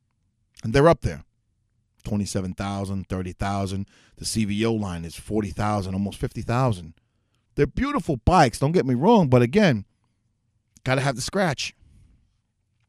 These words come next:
So they come out now with a bike that was released already in twenty nineteen. I won't say mid-year because we're only in March.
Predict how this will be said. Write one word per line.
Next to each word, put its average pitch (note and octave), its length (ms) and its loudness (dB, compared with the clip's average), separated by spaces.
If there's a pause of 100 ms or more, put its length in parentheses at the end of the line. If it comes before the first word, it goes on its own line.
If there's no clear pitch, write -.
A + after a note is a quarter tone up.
(880)
So - 140 2
they F3 120 6
come A3 220 8
out F#3 200 4
now A#2 560 4 (840)
with A2+ 220 0
a A2+ 60 2
bike C3+ 420 6 (1400)
that C#3+ 280 6
was A#2+ 240 2
released B2+ 640 0 (1080)
already B2+ 340 2
in G#2+ 80 0
twenty B2+ 260 0
nineteen. G#2+ 800 -2
I F2+ 120 -8
won't A#2+ 220 0
say B2 160 0
mid-year G2+ 540 0
because F#2 300 -8
we're G2 200 -6
only F#2+ 140 -4
in E2 80 -8
March. E2+ 500 -8